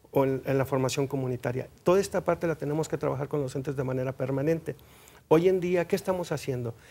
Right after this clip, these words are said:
Al docente ya no le estamos dando a todos el mismo curso ni la misma capacitación.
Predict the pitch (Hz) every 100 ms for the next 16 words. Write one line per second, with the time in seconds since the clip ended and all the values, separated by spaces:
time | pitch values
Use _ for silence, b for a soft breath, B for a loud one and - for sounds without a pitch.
0 | B B - 135 143 175 170 180 170 175
1 | 160 160 165 156 160 160 170 - 127 160
2 | 160 175 - 139 143 143 135 - 160 -
3 | 165 - 143 131 135 139 135 127 - 123
4 | - 123 - 127